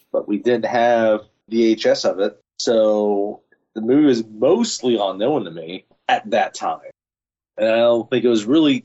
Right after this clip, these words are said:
close to the high school when it kind of came more like something that I actually knew more about.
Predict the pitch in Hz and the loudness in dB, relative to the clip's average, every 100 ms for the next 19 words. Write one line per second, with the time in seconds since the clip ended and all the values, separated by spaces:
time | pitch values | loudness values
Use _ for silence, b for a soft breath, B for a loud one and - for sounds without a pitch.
0 | _ 123 - 190 - 156 208 - 123 107 | _ -6 -4 -4 -2 -2 -2 -2 -2 -2
1 | 113 - - 113 107 101 98 - 98 113 | -2 -4 -4 -2 -2 -6 -12 -14 -4 -2
2 | 101 92 - - 120 110 110 107 101 101 | -2 -4 -8 -4 -2 -2 0 0 0 0
3 | 98 92 87 87 - - 85 90 80 80 | -2 -2 -4 -10 -20 -18 -10 -8 -6 -8
4 | - 95 95 - 98 90 90 85 90 80 | -8 -8 -6 -8 -8 -10 -12 -8 -4 -4
5 | 80 - 127 - | -2 0 -2 -4